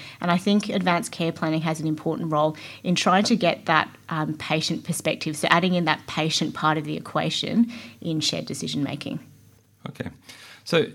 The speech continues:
Speaker 2: in your notes, you reference an article that says that healthcare workers tend to die in a different way to their patients. I found that really interesting.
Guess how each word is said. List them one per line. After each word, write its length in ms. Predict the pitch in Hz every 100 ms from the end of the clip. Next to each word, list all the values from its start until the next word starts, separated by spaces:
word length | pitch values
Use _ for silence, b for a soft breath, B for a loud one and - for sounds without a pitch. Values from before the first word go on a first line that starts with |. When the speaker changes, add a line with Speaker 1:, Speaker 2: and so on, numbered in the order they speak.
| - -
Speaker 2:
in 340 | 180 208 202
your 160 | 175 143
notes, 320 | 120 95 -
you 140 | 117
reference 420 | 101 117 - 113 98
an 80 |
article 400 | 92 95 95 92 76
that 180 | 80
says 380 | - - 92 -
that 320 | - 90 -
healthcare 520 | - 110 131 135 147 120
workers 420 | 107 101 104 95
tend 240 | - 98
to 60 | -
die 320 | 95 87 87
in 160 | 78 85
a 60 |
different 440 | 80 - - 90 -
way 300 | 87 85 85 -
to 80 | 92
their 100 | 87
patients. 500 | - 85 - 69 - B B B B -
I 40 |
found 180 | 139 147
that 120 | 98
really 340 | 113 107 98 95
interesting. 460 | 104 107 98 -